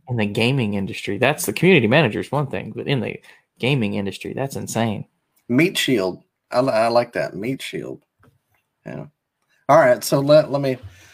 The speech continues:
Speaker 2: let me butcher some names here. We'll, uh, we'll talk about the tournaments from the past weekend. Uh, first, we had the Hobie B O S on the Coosa River. Uh, that had eighty-seven anglers.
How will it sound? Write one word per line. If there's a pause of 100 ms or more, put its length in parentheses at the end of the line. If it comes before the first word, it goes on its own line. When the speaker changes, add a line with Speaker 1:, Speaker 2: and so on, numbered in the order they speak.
(180)
Speaker 2:
let
me
butcher
some
names
here.
We'll,
uh,
we'll
talk
about
the
tournaments
from
the
past
weekend. (540)
Uh,
first,
we
had
the
Hobie
B
O
S
on
the
Coosa
River. (420)
Uh, (280)
that
had
eighty-seven
anglers.